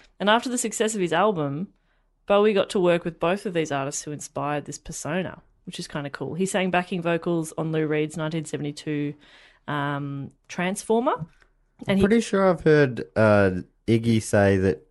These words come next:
Speaker 2: um, seeing Lou Reed in, um, made him realise that he could be a musician.
Speaker 1: Yeah, wow.
Speaker 2: Like, he, yeah, sorry, he goes, "Wow, you don't have to be a great singer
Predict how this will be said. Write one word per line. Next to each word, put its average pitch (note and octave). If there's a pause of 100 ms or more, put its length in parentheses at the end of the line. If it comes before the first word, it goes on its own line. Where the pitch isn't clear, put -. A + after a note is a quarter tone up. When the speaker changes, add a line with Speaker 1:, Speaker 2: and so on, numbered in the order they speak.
(120)
Speaker 2:
um, F2 (160)
seeing F#2 (680)
Lou F#2+ (680)
Reed F#2+
in, F#2+ (100)
um, F#2
made F#2+
him F#2
realise F2+
that F2
he F#2
could E2
be E2+
a F2+
musician. G2
Speaker 1:
Yeah, C4
wow. A3 (320)
Speaker 2:
Like, A2+
he, G#2+
yeah, G2+
sorry, G#2+
he F#2
goes, F#2
"Wow, A#2+
you F#2
don't A2+
have F#2+
to -
be G2
a G2+
great G2
singer F#2+